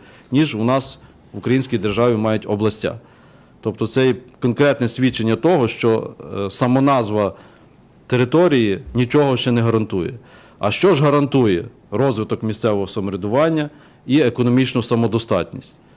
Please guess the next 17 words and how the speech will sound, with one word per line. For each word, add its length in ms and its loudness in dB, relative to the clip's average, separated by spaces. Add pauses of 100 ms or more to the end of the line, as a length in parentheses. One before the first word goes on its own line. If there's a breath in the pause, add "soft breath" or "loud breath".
(400 soft breath)
будь-якого 480 2
регіону? 580 -2
А 100 -2
гарантує 720 2 (240)
не 140 0
гарні 340 0
слова 520 0 (340)
і 80 -4
не 140 0
гарні 520 0
словосполучення, 920 0 (540 loud breath)
а 220 2
гарантує 580 4
розвиток 480 0
місцевого 460 0
самоврядування 840 -2 (480 soft breath)
і 320 -2